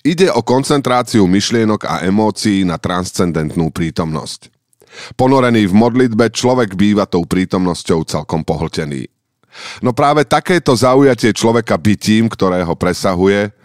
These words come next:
v ňom znovu zjednocuje rozbité vedomie samého seba. To sú Eliotove Vianoce. Mystický zostup k prameňu, kde všetko,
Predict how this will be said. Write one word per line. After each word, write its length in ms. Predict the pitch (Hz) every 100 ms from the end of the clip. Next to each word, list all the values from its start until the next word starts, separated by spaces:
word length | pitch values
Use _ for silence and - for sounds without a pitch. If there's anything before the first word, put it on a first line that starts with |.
| _ _
v 140 | 76
ňom 240 | 101 113 131
znovu 400 | 107 104 104 104
zjednocuje 560 | 92 87 90 - 92 85
rozbité 560 | 95 95 95 101 90 80
vedomie 400 | 80 82 80 80
samého 480 | - 76 76 73 76
seba. 480 | - 76 71 58 _ _ _ _ _ _ _ _
To 160 | 139
sú 200 | - 135 113
Eliotove 560 | 87 82 78 - 78 80
Vianoce. 560 | 80 78 73 - - - _ _ _ _ - - - -
Mystický 560 | 113 135 - 143 - 135 120
zostup 400 | 107 - 104 -
k 80 | -
prameňu, 560 | 107 107 117 113 117 113 - - - -
kde 200 | - 92
všetko, 340 | - 147 127